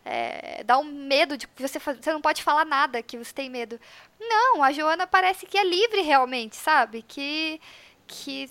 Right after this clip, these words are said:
vai lá, faz o o evangelismo dela, trabalha, volta pra casa, cuida do cachorro, vai pra igreja,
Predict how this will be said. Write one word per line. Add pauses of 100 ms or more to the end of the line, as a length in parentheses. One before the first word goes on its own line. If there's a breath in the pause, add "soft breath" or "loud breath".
vai
lá,
faz
o (220)
o
evangelismo
dela,
trabalha,
volta
pra
casa,
cuida
do
cachorro, (320 soft breath)
vai
pra
igreja,